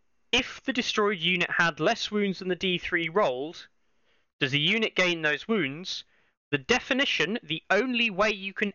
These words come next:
ever be destroyed is when you lose your last wound. So by definition, this is saying if the unit had one wound <laughs> and you roll a D three, you must be rolling one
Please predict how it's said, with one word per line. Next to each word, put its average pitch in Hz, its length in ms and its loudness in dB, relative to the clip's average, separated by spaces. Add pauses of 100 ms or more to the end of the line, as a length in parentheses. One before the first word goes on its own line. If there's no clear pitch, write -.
ever 202 340 2 (240)
be 190 140 0
destroyed 185 600 0 (420)
is 135 120 -2
when 165 120 2
you 175 120 0
lose 196 500 -2 (120)
your 180 140 2
last 170 540 0 (260)
wound. 143 500 -2 (1040)
So 151 120 4
by 147 220 2
definition, 226 800 0 (1120)
this 226 160 2
is 226 120 0
saying 220 480 2 (580)
if - 120 -2
the 185 80 2
unit 233 340 2
had 214 340 2 (120)
one 226 320 2
wound 226 460 2 (380)
<laughs> - 380 -12
and 180 160 4
you 185 160 2
roll 233 200 2
a 202 100 -2
D 220 220 0
three, 220 520 0 (1000)
you 190 160 4
must 226 340 0
be 226 120 2
rolling 226 400 2
one 226 300 2